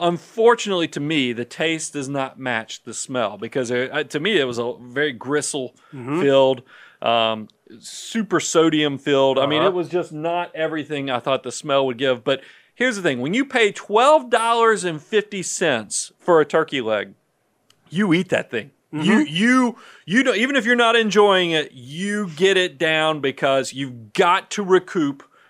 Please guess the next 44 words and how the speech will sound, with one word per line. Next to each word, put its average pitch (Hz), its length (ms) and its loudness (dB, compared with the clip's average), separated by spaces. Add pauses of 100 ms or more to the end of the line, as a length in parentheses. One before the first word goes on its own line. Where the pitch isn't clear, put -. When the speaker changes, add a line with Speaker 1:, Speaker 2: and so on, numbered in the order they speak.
(120)
Speaker 1:
the 135 80 -6
cost 143 560 2
of 123 100 -4
what 131 240 0
you've 113 220 -10
dumped 127 320 -4
into 117 160 -6
that 110 220 -2
turkey 110 300 -6
leg. 101 280 -10
Speaker 2:
So 202 200 2
there 202 220 4
is 190 320 0
a 147 420 -4 (140)
behavioral 196 720 2
finance 170 800 0
concept 233 1120 0 (460)
that 175 160 2
describes 170 400 0
that. 147 80 0
And 143 80 -6
so 196 80 4
what 254 160 6
we're 320 80 4
gonna 285 140 2
do 185 60 8
is 175 100 2
we're 214 80 4
gonna 247 120 6
lay 226 100 4
out 196 140 2
some 180 100 -14
stories, 170 440 0
we're 156 80 -4
gonna 160 100 2
lay 185 100 6
out 190 140 2
some 180 100 -10
examples 151 440 -2
for 156 80 -6
you 147 60 -4
guys 143 200 0
today. 139 240 0
And 127 100 -2